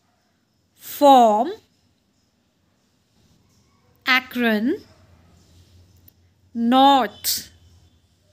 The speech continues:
and born. So O R sound is OR sound. Now let us see the last sound, which is U R sound,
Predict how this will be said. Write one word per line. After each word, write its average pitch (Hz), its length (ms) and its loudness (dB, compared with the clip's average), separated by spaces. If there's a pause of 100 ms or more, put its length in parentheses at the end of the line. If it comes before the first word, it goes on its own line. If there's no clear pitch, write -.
(320)
and 233 440 -8 (260)
born. 196 720 -2 (320)
So - 380 -12
O 254 200 0
R 269 180 4
sound 254 440 -4
is 262 360 -4 (320)
OR 240 300 0
sound. 302 520 -2 (520)
Now 226 160 -8
let 226 240 -6
us 277 140 -6
see 294 120 -2
the 269 120 -4
last 240 340 -2
sound, 311 400 -6
which 220 260 -8
is 370 300 -4 (300)
U 254 300 -2
R 285 140 4
sound, 311 480 -4